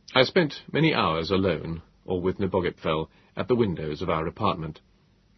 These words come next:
I saw no evidence of animal or vegetable life on the surface of White Earth. As far as I could tell, we were isolated in our little bubble of light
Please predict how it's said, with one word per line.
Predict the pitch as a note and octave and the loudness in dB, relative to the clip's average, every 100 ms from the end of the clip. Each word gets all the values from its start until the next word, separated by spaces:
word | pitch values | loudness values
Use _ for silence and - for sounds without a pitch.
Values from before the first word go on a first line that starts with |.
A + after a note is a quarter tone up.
| _ _ _ _ - | _ _ _ _ -8
I | G2 | -4
saw | G#2+ G2+ | -2 0
no | G#2+ | 2
evidence | A2+ A#2 C3 A#2 | 2 2 0 -4
of | F2+ | -4
animal | D#2+ A2 A#2+ A#2+ B2 | 0 2 2 2 2
or | C3 | 2
vegetable | C#3+ C#3+ - F#2+ E2+ | 4 0 0 -4 -2
life | D#2+ D#2 - | -2 -4 -4
on | F2+ | -6
the | |
surface | - G#2 F2+ F2+ F#2 | -2 -2 -2 -4 -6
of | F#2 | -2
White | F#2 F2+ - | -2 0 0
Earth. | G2+ F2 - _ _ _ _ _ - | 0 0 -6 _ _ _ _ _ -10
As | - | 0
far | C3 A2 | 4 4
as | F#2+ | 4
I | |
could | F#2 F#2+ | 2 2
tell, | G#3 A2+ F#2+ - _ - | 4 6 4 -2 _ 0
we | B2+ | 4
were | A#2+ E3 | 6 6
isolated | E3 - D#2 E2 D#2+ - | 4 2 -4 -6 -8 -6
in | E2 | -6
our | D#2+ | -4
little | F2+ G#2 F2+ | -4 -4 -4
bubble | E2 G2+ E2+ | 0 0 0
of | D#2+ | -2
light | F#2 G2 - | -2 -4 -6